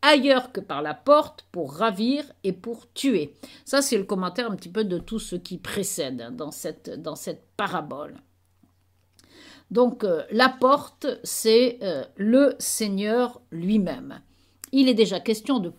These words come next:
porte de Dieu dans l'Ancien Testament. Euh, par exemple, au psaume cent dix-huit, hein, le psaume du, du dimanche, psaume cent dix-huit, versets dix-neuf et vingt. «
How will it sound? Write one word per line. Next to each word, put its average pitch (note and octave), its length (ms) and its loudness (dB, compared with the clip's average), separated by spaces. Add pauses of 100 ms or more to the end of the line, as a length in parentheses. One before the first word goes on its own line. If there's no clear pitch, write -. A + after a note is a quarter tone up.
(100)
porte - 360 4
de F3+ 220 -4
Dieu G3+ 460 -4
dans F#3 260 -4
l'Ancien D#3 420 -10
Testament. B3+ 640 -4 (380)
Euh, - 160 -6
par G#3+ 240 -2
exemple, F#3 800 -2
au G#3 80 -4
psaume G3 580 -4
cent - 300 -8
dix-huit, G#3 560 -4
hein, - 80 -10
le D3+ 100 -12
psaume F#3 480 -8
du, D3 380 -14
du D3+ 180 -14
dimanche, A3+ 680 -4 (440)
psaume G3 300 -8
cent A3+ 240 -6
dix-huit, G3 580 -6
versets F3 440 -6
dix-neuf F3 720 -10
et D#3+ 100 -6
vingt. « A#3 320 -2